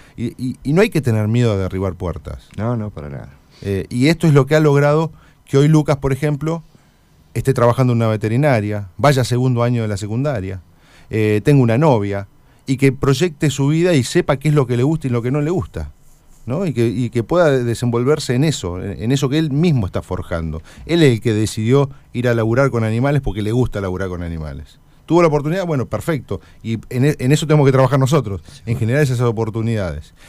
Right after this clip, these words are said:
Speaker 2: Sí.
Speaker 1: Pero me parece que tenemos que ir por ahí, eh, y, y seguir reflexionando con esto, y, y es lo que nos va a permitir seguir, seguir volteando puertas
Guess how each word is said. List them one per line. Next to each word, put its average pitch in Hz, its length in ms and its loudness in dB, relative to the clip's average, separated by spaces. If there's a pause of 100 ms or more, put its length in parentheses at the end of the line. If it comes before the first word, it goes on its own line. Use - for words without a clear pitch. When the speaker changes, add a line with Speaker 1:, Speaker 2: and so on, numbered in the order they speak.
(200)
Speaker 2:
Sí. - 100 -8
Speaker 1:
Pero 127 340 4 (280)
me 147 120 2
parece 185 240 0
que 165 80 0
tenemos 160 220 0
que 147 80 -2
ir 147 60 -4
por 143 120 0
ahí, 98 180 0 (380)
eh, 101 420 -6
y, 107 180 -8 (120)
y 113 60 -4
seguir 175 260 0
reflexionando 165 560 0
con 196 80 0
esto, 226 160 -2
y, 160 120 2 (100)
y - 20 2
es 165 80 0
lo 165 100 2
que 143 60 0
nos 147 100 2
va 175 60 4
a - 40 0
permitir 143 340 0
seguir, 139 360 -2 (240)
seguir 143 280 0
volteando 143 460 2
puertas 151 520 0